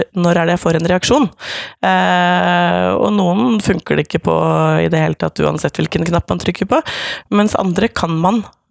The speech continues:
eh, risikere <laughs> å finne noen ømme punkter hos etter litt tid,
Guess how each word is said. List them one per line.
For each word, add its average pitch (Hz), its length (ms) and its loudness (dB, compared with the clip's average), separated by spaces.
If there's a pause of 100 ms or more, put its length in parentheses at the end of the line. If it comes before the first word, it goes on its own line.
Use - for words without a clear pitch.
(100)
eh, 185 1120 2
risikere 185 520 0
<laughs> 247 40 4
å 226 160 2
finne 170 400 2
noen 175 400 2
ømme 165 240 0
punkter 170 400 -2
hos - 180 0 (460)
etter - 240 0
litt 170 240 0
tid, 160 320 0